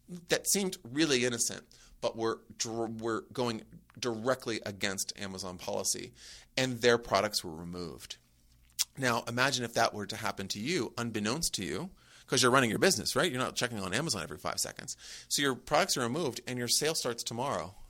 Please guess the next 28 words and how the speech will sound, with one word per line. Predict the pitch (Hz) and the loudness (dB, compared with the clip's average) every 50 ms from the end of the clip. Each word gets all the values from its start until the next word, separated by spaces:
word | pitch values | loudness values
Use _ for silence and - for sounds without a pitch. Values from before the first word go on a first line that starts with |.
| _ _ - | _ _ -4
Uh, | 135 139 123 107 117 | -2 0 2 2 2
it's, | 117 117 117 - - - - - | 2 2 0 -2 -2 -2 -4 -6
it's | - 123 - - - | -6 2 2 4 4
just, | - 123 117 - - - | 4 4 2 0 -2 -6
it's | - 120 120 - - | -8 -6 -4 -4 -4
bad. | - 127 127 120 92 - - - | -2 -2 -2 -2 -4 -4 -8 -6
So | - - - 135 120 117 117 - - - - - - | -2 0 2 2 2 2 0 -6 -16 -16 -16 -12 -6
you | 165 180 | -4 0
wanna | 208 254 359 | 0 0 0
be | 285 220 185 165 - _ - | 0 -4 -4 -6 -8 _ -14
careful | - - - - 151 143 139 - - 98 - - - - | -12 -8 -2 0 0 0 0 -2 -6 -8 -8 -8 -6 -8
about | 113 101 107 104 92 - | -2 2 2 2 2 2
what | 104 98 - | -2 -6 -6
you | 98 95 | -6 -8
do, | 85 90 85 | -6 -6 -6
and | 78 92 | -6 -6
you | 98 107 | -6 -4
wanna | 120 139 156 | -4 -6 -4
be | 147 127 | -4 -6
very, | 104 92 95 123 127 131 147 151 | -6 -6 -2 0 2 2 2 0
very | 139 127 131 131 127 | -4 -2 -2 -2 -2
clear | 123 - - - - 160 147 135 104 92 - - | -4 -6 -10 -8 -6 -4 -2 0 0 0 -2 -2
on | 98 101 98 | -6 -8 -4
what | 104 110 - - | -4 -6 -6 -6
the | - | -10
policies | - - - 135 135 135 - - 110 101 | -10 -6 -4 -4 -2 -2 -2 -4 -4 -4
on | 101 95 | -6 -8
Amazon | - 95 98 95 92 - 95 87 87 87 - | -8 -8 -8 -6 -6 -6 -6 -6 -8 -10 -12